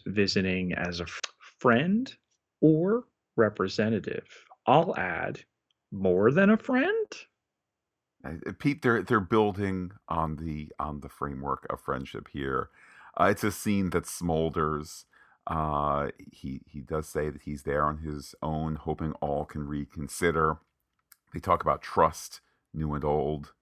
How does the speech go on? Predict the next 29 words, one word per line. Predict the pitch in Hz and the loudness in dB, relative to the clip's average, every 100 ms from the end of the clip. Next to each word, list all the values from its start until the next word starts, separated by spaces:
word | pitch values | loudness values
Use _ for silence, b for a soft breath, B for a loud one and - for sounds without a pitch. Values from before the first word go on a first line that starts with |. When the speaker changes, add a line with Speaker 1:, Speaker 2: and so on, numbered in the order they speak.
| _ | _
Speaker 2:
fears | 92 78 73 73 76 - | -2 0 0 0 -4 -6
impacting | 80 80 69 73 76 76 | -6 -4 -4 -4 -6 -6
trust, | - 71 73 - | 0 0 0 -6
and | 80 76 | -10 -8
so | - 69 | -4 -4
forth. | 69 73 69 65 _ _ b b b b | -4 -4 -4 -6 _ _ b b b b
Tarina | - 85 85 80 73 76 | -2 0 2 0 0 -2
says | - 80 | -4 -4
that | 73 - | -4 -8
she | 80 | -4
needs | 78 67 | -4 -4
support | - 73 82 - | -12 -8 -2 -2
from | - 71 - | -4 -8 -2
all | 80 80 85 - | 2 2 2 2
areas | 78 80 76 78 | 2 4 0 -2
of | 53 | -2
her | 69 | -2
coalition, | - 76 69 78 95 92 95 101 - | 0 0 0 0 -2 -2 -4 -6 -12
including | - 76 71 | -8 -6 -6
the | - | -4
Vulcan | 78 78 76 67 | -2 -2 -4 -8
purists, | - 92 90 95 - - - b b b | -4 0 0 -2 -8 -16 -18 b b b
who | 82 | -8
seem | 80 80 | -4 -6
to | - | -6
be | 73 | -6
driving | 78 71 69 64 | -2 0 -2 -6
the | |
rift. | 64 82 82 - - | -2 0 -2 -6 -20